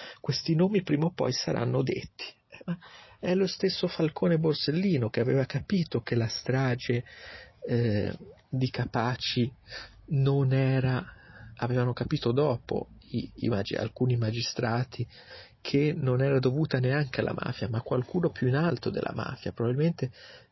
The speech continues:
americano, anche secondo alcuni indizi sul tipo di tritolo che era usato. Come minori responsabili contro maggiori responsabili.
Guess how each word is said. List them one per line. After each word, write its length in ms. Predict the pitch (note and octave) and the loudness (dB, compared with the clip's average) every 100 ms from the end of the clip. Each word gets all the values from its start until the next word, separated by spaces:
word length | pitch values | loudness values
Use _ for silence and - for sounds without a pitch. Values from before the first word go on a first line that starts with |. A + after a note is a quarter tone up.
| - | -12
americano, 840 | - A#2+ A#2+ A#2 - C#3+ B2+ - - | -4 0 2 0 -2 -2 0 -2 -4
anche 400 | - A2 - G#2 | -6 -6 -6 -8
secondo 400 | - - B2+ A#2+ | -6 -4 -2 0
alcuni 320 | A2+ - B2 | 0 0 0
indizi 520 | A#2 A#2 B2 B2 - A#2 | 0 2 2 0 -2 -4
sul 360 | - C3 B2 | -2 -2 -2
tipo 240 | - B2 A#2 | -2 0 -2
di 140 | B2 | -2
tritolo 560 | - A#2 - A#2 A#2 A2 | -4 -4 0 2 2 0
che 100 | A#2 | -4
era 100 | - | -4
usato. 520 | - - - - - _ - - - - - _ _ _ _ - - - - - - _ - _ _ _ - - - - - - - - - _ _ | -4 -4 -6 -12 -20 _ -20 -20 -20 -20 -20 _ _ _ _ -20 -18 -16 -16 -18 -20 _ -20 _ _ _ -20 -20 -20 -20 -20 -20 -20 -20 -20 _ _
Come 260 | - C#3 D#3 | 0 2 4
minori 380 | F3+ G3 D3+ | 4 6 6
responsabili 760 | C#3 D3 - F3+ - G#3 G#3 D#3+ | 4 2 0 0 2 2 2 0
contro 320 | C#3 C3+ F3 | 0 0 2
maggiori 380 | F3 D3 C3+ - | 0 2 0 2
responsabili. 920 | A#2 - - - - - - - | -2 -4 -6 -4 -6 -4 -8 -10